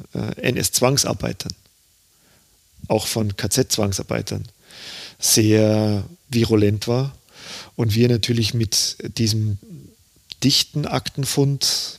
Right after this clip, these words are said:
Bestätigungen ausstellen konnten, Nachweise erstellen konnten, welche Person wie lange für welchen Rüstungsbetrieb oder für die S S, äh, Zwangsarbeit geleistet hat.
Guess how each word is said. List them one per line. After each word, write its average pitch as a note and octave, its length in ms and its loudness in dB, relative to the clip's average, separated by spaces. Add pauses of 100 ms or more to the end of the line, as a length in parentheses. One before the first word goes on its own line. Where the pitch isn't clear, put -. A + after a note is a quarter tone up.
Bestätigungen C3+ 680 2
ausstellen B2+ 400 0
konnten, C3 400 -4
Nachweise A#2 480 0
erstellen B2 380 -2
konnten, B2 440 -6 (720)
welche A#2 380 2
Person A#2+ 500 2
wie A#2+ 120 6
lange A#2 360 2
für A#2 220 2
welchen A#2 260 0
Rüstungsbetrieb B2+ 840 -2
oder A2+ 220 -2
für A#2+ 180 -2
die B2 180 -2
S - 140 0
S, - 540 -2 (180)
äh, A2+ 260 -4
Zwangsarbeit A2 540 -2
geleistet - 460 -8
hat. - 180 -14